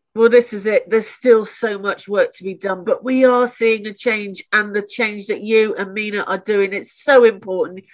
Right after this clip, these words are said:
You are revolutionising the industry, and it's just so exciting to see you blossom. And, you know, it's, I, I remember one of the last times I saw you as well in person, apart from in the studio, I saw you on the back of the truck at Saint Paul's Carnival,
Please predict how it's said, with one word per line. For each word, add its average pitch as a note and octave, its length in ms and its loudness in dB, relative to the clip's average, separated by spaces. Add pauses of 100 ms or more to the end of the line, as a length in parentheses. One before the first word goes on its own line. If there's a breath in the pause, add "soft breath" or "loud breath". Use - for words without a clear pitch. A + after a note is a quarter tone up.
(160 soft breath)
You B3+ 200 2
are A#3+ 200 6
revolutionising F3 960 -6
the D#3+ 120 -6
industry, D3 640 -2
and F3 180 -2
it's F3+ 160 -4
just G3+ 280 -8
so G3+ 160 4
exciting D#3+ 580 -6
to F3+ 80 -16
see G3 360 -6
you E3 200 -2 (300 soft breath)
blossom. F#3+ 720 0 (280 soft breath)
And, B3+ 280 4
you D4+ 160 0
know, A#3 200 6
it's, A#3 400 0 (180)
I, C#4 200 4
I C#4+ 60 2
remember C#4+ 320 2
one C#4 160 2
of B3 60 -4
the C4+ 80 0
last C4+ 280 -4
times A#3 220 -8
I A#3 80 4
saw A#3+ 200 0
you A#3 220 0
as A3 100 -6
well A3 160 0
in G3+ 120 -6
person, G#3+ 280 -8
apart G3+ 260 -2
from G#3 80 -12
in G3+ 100 -10
the G3+ 60 -8
studio, G3+ 460 0 (100)
I A3 80 -2
saw C#4 180 -2
you B3 120 6
on A3+ 100 -2
the A3+ 60 0
back A#3 200 0
of A3+ 80 -2
the G3+ 40 -6
truck A#3 280 -2
at - 100 -4
Saint G3+ 240 -4
Paul's G3+ 180 -10
Carnival, A3+ 560 2